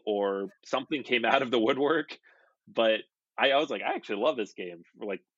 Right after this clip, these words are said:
for that light, medium weight, you know, uh, Euro type of thing. And the expansion adds a lot of variability to it. It fixes that central track that you're moving up in the middle of the board, which is a thing you have to do, but it's boring and it doesn't really do anything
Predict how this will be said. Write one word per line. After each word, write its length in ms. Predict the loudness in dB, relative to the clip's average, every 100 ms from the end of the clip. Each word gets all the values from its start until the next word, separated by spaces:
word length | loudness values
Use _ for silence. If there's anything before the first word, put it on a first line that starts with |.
| -4
for 80 |
that 140 | -4 -2
light, 460 | -4 0 0 0 -2
medium 440 | -6 0 0 0
weight, 360 | -2 -4 -4 -8 _ _ _
you 120 | -8
know, 260 | -6 -8 -12 _ _ _
uh, 220 | -4 -4 -8 _
Euro 280 | 2 4 4
type 200 | 0 -4
of 80 | -2
thing. 180 | -4 -4 -12 _ _ _ _ 2
And 320 | 4 4 2 2
the 160 | 2 2
expansion 500 | 0 0 0 -2 0
adds 200 | 0 2
a 40 |
lot 280 | 2 4 2
of 60 | 2
variability 580 | 2 2 2 0 -2 -6
to 120 | -8
it. 60 | -8
It 100 | -8
fixes 500 | -2 -2 0 0 2
that 200 | 0 -2
central 680 | -2 -2 -2 0 2 2 0 -10 _ -12
track 420 | -2 0 0 -8 _
that 100 | -8
you're 100 | -4
moving 300 | -2 0 0
up 120 | -2 -2
in 60 |
the 60 | -4
middle 180 | -2 -2
of 60 | -4
the 60 | -2
board, 240 | 2 2
which 140 | 2 -2
is 160 | -6 -14 _ _ _ _ _ _ _
a 60 | -2
thing 240 | 2 0
you 100 | 2 2
have 240 | 2 0
to 100 | -4
do, 260 | 0 0 0
but 100 | -2
it's 100 | -6
boring 400 | -6 0 0 0
and 80 | -4
it 40 |
doesn't 200 | -6 -6
really 160 | -6 -2
do 140 | 0
anything 240 | 0 0